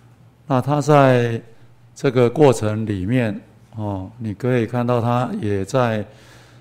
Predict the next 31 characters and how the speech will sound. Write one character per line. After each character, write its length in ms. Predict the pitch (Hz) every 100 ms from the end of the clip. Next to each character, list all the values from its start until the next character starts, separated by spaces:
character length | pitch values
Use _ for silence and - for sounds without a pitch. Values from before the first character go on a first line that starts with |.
| - _ -
啊， 160 | 117 107
部 220 | - 147
队 160 | 143 131
当 260 | 127 123
中， 380 | 120 120 120 127 120
哦， 260 | 110 95
军 280 | 90 139 135
旅 120 | 123
的 140 | 98 104
生 300 | 127 123 123
活。 340 | 107 95 95 - - - - - _
神 260 | - 123
虽 140 | 127 160
然 160 | 151
给 160 | 127 113
他 440 | 120 135 139 139 139 - - _ _ _ -
有 240 | 110 110
一 60 | 131
些 260 | - 135
操 360 | 127 123 131 135
练， 280 | 151 120 98 - - - _ _ _ -
但 160 | 131
是 140 | 123 127
也 140 | 117
给 160 | 101 95
他 200 | 117 117
接 280 | - 127
触 260 | 120 131 110
到 200 | 120 110
这 140 | 107
个 380 | 101 104 101 98